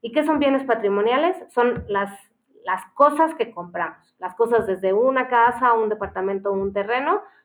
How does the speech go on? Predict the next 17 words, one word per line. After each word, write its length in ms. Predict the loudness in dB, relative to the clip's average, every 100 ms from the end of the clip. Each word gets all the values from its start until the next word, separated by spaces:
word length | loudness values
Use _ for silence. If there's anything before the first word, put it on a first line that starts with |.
| -14
y 100 | -2
como 220 | 2 4
decía, 340 | 2 2 2
hasta 400 | 2 0 -2 0
un 180 | 2 2
celular, 480 | 0 0 2 4 2
una 200 | 0 -2
bicicleta. 560 | -4 -8 -12 -12 -12 -18 _ _ _
Entonces, 360 | 2 2 2 -6 -16 _ _ _
mucha 400 | 2 2 4 2
gente 320 | 2 0 2
en 140 | 2 2
México 580 | 0 -4 -8 -6 -6 -4
tiene 240 | 2 2 2
seguros 500 | 0 -2 -2 -2 -4
de 80 | -6
auto 560 | -6 -6 -6 -6 -6